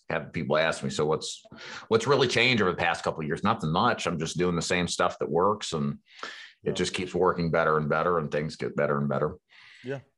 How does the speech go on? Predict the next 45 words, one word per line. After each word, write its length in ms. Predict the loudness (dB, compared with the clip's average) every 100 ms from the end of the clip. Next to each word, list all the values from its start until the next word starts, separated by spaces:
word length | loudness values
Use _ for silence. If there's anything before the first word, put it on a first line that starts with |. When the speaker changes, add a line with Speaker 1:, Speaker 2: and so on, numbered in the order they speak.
| _
Speaker 2:
Well, 120 | -4 -4
it 60 |
seems, 340 | -2 -4 -4 -6
uh, 100 | -8
seems 260 | -8 -8 -8
to 80 | -6
me 200 | -6 -2
like, 220 | -4 -4
you 80 | -6
know, 140 | -6
we've 220 | -4 -6 -4
had 120 | -4
a 40 |
little 240 | -4 -4 -4
bit 140 | -4
of 140 | -4
a 80 | -4
journey 420 | -6 -6 -6 -8
after 340 | -4 -4 -6 -12
you've 200 | -10 -8
been 100 | -8
around 380 | -8 -8 -8 -8
doing 180 | -8
this 140 | -10 -12
for 140 | -12
a 40 | -10
long 220 | -10 -10
time. 380 | -12 -10 -10 -12
And, 120 | -14 _ _ -20 -20 -20 -18 -14
um, 260 | -12 -10
you 80 | -8
know, 160 | -8 -6
as 320 | -6 -6 -12
we've 320 | -8 -8 -10
created 400 | -12 -6 -6 -6
content 720 | -10 -8 -8 -8 -12 -10 -10 -12 _ _ -16
in 60 | -14
the 60 |
beginning, 560 | -12 -10 -8 -6 -8 -8
the 100 | -12
content 480 | -10 -12 -10 -12 -14
creates 420 | -12 -12 -12 -14
the 140 | -18 -18
attention. 640 | -14 -12 -12 -14 -14 -16 _ _ _ _ _ _ _ _
Um, 320 | -20 -16 -16